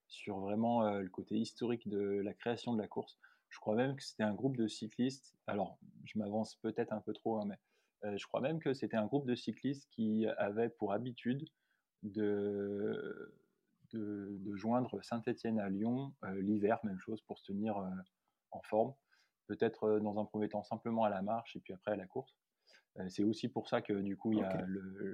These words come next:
Speaker 1: Lyon... la Saint-Élion, pardon, euh, en, en vé-, en vélo, en V T T, il me semble.
Speaker 2: Mm.
Speaker 1: Mais, euh, en tout cas, de mémoire, il me semble qu'il y a,
Speaker 2: Ouais.
Speaker 1: il y a un côté un peu, euh, cycliste qui se cache derrière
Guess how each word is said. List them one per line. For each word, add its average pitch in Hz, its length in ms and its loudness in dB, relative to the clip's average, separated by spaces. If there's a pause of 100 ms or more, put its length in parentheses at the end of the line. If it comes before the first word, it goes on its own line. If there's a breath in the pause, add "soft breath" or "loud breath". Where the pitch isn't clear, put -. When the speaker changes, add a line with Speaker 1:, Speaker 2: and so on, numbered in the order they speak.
(160)
Speaker 1:
Lyon... 107 580 -4 (1600 loud breath)
la 120 80 12
Saint-Élion, 120 480 8
pardon, 110 320 8
euh, 98 240 6
en, 95 560 4 (500)
en 98 160 -6
vé-, 98 180 -4
en 95 140 0
vélo, 107 300 4
en 95 100 -4
V 95 80 -4
T 95 100 -8
T, 90 80 -2 (840)
il - 40 -20
me 101 40 -16
semble. 139 220 -2 (220)
Speaker 2:
Mm. 139 140 2 (160)
Speaker 1:
Mais, 104 320 2
euh, 98 220 0
en 92 100 -2
tout - 120 -16
cas, 127 100 4
de 110 180 2
mémoire, 127 400 4
il 120 60 2
me 113 60 -2
semble 139 200 -4
qu'il 113 200 4
y 110 80 6
a, 107 160 8
Speaker 2:
Ouais. 107 120 6
Speaker 1:
il 107 40 4
y 107 40 4
a 107 60 4
un 110 60 2
côté 127 320 2
un 123 100 0
peu, 120 300 2
euh, 110 160 6
cycliste - 480 -4
qui 110 80 -2
se - 80 -8
cache 98 200 0
derrière 110 460 2